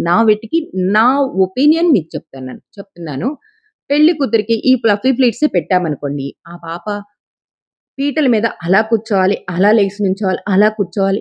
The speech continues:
ఇలా అలా అని చెప్పి ఉంటుంది చూసారా? అప్పుడు ఈ ఫ్లఫీ ప్లీట్స్ పెట్టినప్పుడు గజిబిజి, క్లమ్జీ అయిపోయి చూడటానికి అస్సలు బాగోదండి. అది అసలు విషయం. నా పాటికి నేను ఇదిగో ఇలా ఫ్లఫీ ప్లీట్స్ పెట్టి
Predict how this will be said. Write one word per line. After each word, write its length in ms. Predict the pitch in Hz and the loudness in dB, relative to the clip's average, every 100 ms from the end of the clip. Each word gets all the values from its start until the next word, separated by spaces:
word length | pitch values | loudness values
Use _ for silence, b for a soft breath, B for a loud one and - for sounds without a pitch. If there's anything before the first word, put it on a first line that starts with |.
| - | -4
ఇలా 200 | 196 208 220 180 | -4 -4 -4 -2
అలా 200 | 185 196 | -2 -2
అని 180 | - 175 | -2 -2
చెప్పి 200 | 185 - | -2 -2
ఉంటుంది 380 | 185 190 240 220 | -2 -2 0 0
చూసారా? 380 | 170 - 165 175 175 _ _ _ _ - | -2 -8 -8 -8 -10 _ _ _ _ -10
అప్పుడు 320 | 196 - 233 320 | -6 0 0 2
ఈ 140 | 233 | -2
ఫ్లఫీ 320 | 202 202 202 269 | -2 -2 0 2
ప్లీట్స్ 320 | 269 262 - | 2 0 -2
పెట్టినప్పుడు 500 | 180 165 175 160 170 160 131 | -4 -2 -4 -2 -4 -4 -8
గజిబిజి, 640 | 185 180 226 226 220 - 214 - _ | -8 -6 -2 0 0 0 -4 -6 _
క్లమ్జీ 460 | 175 170 190 233 226 | -10 -6 -2 0 0
అయిపోయి 320 | 190 185 196 - | 0 -2 -4 -6
చూడటానికి 480 | 240 254 247 247 - | -10 -8 -8 -8 -10
అస్సలు 420 | 180 - - 311 254 | -18 -18 -2 0 2
బాగోదండి. 500 | 175 - - 147 165 _ 139 | 0 -4 -8 -10 -12 _ -20
అది 240 | 139 226 - 165 | -14 -14 -14 -16
అసలు 260 | 156 160 | -8 -8
విషయం. 300 | 123 - 127 131 _ _ _ _ _ _ _ _ _ _ 160 | -8 -12 -12 -12 _ _ _ _ _ _ _ _ _ _ -2
నా 180 | 175 214 | 0 2
పాటికి 400 | 277 262 240 220 | 2 0 0 -2
నేను 280 | 185 170 170 170 - _ _ - | 0 0 0 -2 -8 _ _ -4
ఇదిగో 280 | 208 220 359 - | 0 0 -2 0
ఇలా 220 | 208 185 | 2 2
ఫ్లఫీ 340 | 165 147 - 226 | 0 -2 2 0
ప్లీట్స్ 340 | 214 185 170 | 2 -2 -2
పెట్టి 300 | - 147 151 | -2 -2 0